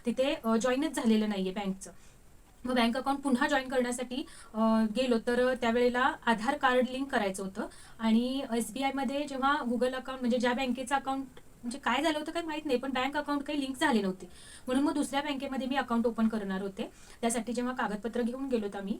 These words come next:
इथे रत्नागिरीमध्येच, तर, अ, तिथे गेलो त्यावेळेला ते जो माझा आधार कार्डवरचा ॲड्रेस आहे, तो इथल्या बँकेमध्ये ते ॲक्सेप्टच करत नव्हतं. तर, अ, दोन वेळा जाऊन आलो. पुन्हा ते, अ, अपडेट करा बोलले, ते अपडेट केलं, घरातून मोबाईलवरूनच अपडेट केलं होतं. मग अपडेट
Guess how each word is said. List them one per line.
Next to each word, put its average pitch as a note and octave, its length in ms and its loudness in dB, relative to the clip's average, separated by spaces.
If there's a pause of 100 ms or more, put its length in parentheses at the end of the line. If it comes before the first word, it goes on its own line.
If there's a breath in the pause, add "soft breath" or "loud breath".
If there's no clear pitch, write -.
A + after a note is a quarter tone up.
(140)
इथे A3 160 -4
रत्नागिरीमध्येच, G3+ 840 -6
तर, A3+ 140 -2
अ, A#3 220 -2
तिथे A#3+ 160 -8
गेलो B3+ 260 -8
त्यावेळेला C4+ 280 -8
ते C#4+ 240 -8 (420 loud breath)
जो B3 100 4
माझा B3+ 260 -2
आधार B3+ 460 0
कार्डवरचा B3+ 460 -2
ॲड्रेस A#3+ 320 -2
आहे, A3 180 -4
तो C4 140 -6
इथल्या B3 280 -4
बँकेमध्ये A#3 560 -2
ते C#4+ 280 -4
ॲक्सेप्टच B3 440 -8
करत F#3+ 240 -4
नव्हतं. F#3+ 240 -12 (640 loud breath)
तर, B3+ 160 2
अ, C4 100 0
दोन B3+ 300 4
वेळा C#4+ 200 0
जाऊन A#3+ 260 2
आलो. G#3+ 220 -2 (320)
पुन्हा A#3 320 0
ते, B3 200 4
अ, A#3 60 -2 (200)
अपडेट A3+ 280 0
करा A3 220 0
बोलले, G#3 300 -6
ते A#3 120 -6
अपडेट A3+ 380 -2
केलं, G#3+ 220 0
घरातून A3 340 -2
मोबाईलवरूनच A#3 560 0
अपडेट G#3+ 300 -4
केलं G#3 160 -4
होतं. G3 240 -8 (360 loud breath)
मग A3 300 2
अपडेट A3 280 0